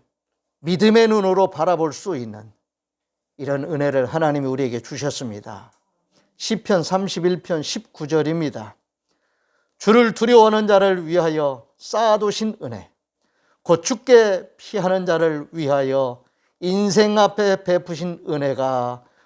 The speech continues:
어찌 그리 큰지요. 오늘 우리는 이 은혜 안에서 살고 있습니다. 믿음의 눈으로 바라보면은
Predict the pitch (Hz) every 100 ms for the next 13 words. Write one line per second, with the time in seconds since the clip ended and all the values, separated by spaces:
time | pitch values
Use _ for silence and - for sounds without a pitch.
0 | _ - 139 - 160 139 123 120 - 208
1 | - - 202 170 180 107 - _ _ _
2 | _ _ _ _ _ - 185 220 214 226
3 | 233 226 202 220 202 208 190 185 170 170
4 | - 214 196 185 160 - 190 185 160 120
5 | - _ _ _ _ _ _ _ _ _
6 | _ _ _ _ _ _ _ 135 139 151
7 | 147 143 143 139 139 - 143 135 135 135
8 | 135 127 123